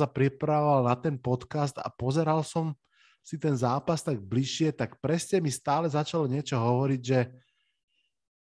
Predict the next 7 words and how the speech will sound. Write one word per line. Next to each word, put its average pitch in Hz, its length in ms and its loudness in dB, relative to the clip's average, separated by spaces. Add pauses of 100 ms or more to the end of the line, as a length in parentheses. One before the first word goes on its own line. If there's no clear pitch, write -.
ako, - 320 -2
je 147 240 4
to - 240 2
vlastne 147 480 2
veľmi 160 320 4
halúzne, 143 640 2
že 123 320 2